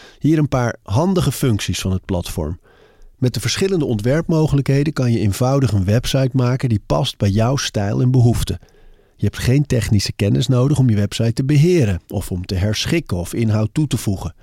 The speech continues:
Ook kan je met Squarespace allerlei services koppelen aan je website, zoals je social media of e-mailmarketing en betaalsystemen.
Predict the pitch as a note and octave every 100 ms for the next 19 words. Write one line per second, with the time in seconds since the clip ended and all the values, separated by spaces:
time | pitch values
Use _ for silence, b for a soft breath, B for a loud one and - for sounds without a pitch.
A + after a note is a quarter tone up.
0 | b b b b b F#3+ G#3 F3 D#3 C#3+
1 | - A2+ G#2 - A#2 D#3 D#3+ B2 A2+ B2+
2 | - G3+ A3 A#2+ F#2+ - - G2 - F#2+
3 | F#2+ F#2 G2+ - G2 E2 - - - -
4 | G2+ G2 G#2 - G#2+ G#2 - B2 E3+ E3+
5 | A2 F#2 F2 F2 - - - F3 C#3 G2
6 | G2 E2+ - - G2 F2 F#2 - - D3
7 | B2+ G#2 - A2+ F2+ F2